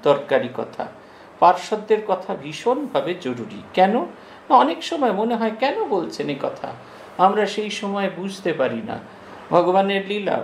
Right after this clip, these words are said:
ভগবানের শব্দ, ভগবানের পার্ষদের শব্দ আমরা ঠিক ঠিক মতো ধরতে পারি না। কিন্তু এটা ঠিক, আমারই কল্যাণের জন্য ঠিক এরকমভাবে বলাতে এসেছেন। তিনি বলছেন, "আমরা তো আর লোক ঠকাতে আসিনি, যা ঠিক তাই বলি।"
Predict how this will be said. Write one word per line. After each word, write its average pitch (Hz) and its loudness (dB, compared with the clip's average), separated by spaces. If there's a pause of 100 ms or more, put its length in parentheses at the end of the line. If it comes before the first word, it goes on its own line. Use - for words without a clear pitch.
(120)
ভগবানের 165 0
শব্দ, 175 -2 (380)
ভগবানের 196 0
পার্ষদের 214 2
শব্দ 220 0
আমরা 156 0 (100)
ঠিক 202 -10 (100)
ঠিক 220 -12
মতো 196 -4
ধরতে 185 -4
পারি 123 0
না। - -12 (500)
কিন্তু 160 -2
এটা 165 4
ঠিক, 117 -6 (320)
আমারই 208 2
কল্যাণের 131 0
জন্য 123 -8 (400)
ঠিক 254 -2
এরকমভাবে 135 2
বলাতে 113 -2
এসেছেন। - -12
তিনি 220 0
বলছেন, 240 0 (400)
"আমরা 165 2
তো 214 2
আর 240 2
লোক 240 -2
ঠকাতে 262 2
আসিনি, 190 -4 (460)
যা 123 2 (140)
ঠিক 262 -6 (200)
তাই 113 2
বলি।" 110 -6